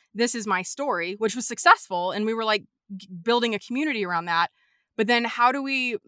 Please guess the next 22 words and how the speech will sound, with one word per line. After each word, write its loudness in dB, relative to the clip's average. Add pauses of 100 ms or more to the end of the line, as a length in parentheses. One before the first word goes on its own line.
(140)
make -2
this -2
more 2
about 4
the -6
experience -2
and -6
less 0
about -2
me? -6
Like, -2
this -4
will 2
always 2
be -6 (300)
my 0
story. -6
I, 8
as -4
long 0
as -6
I'm 0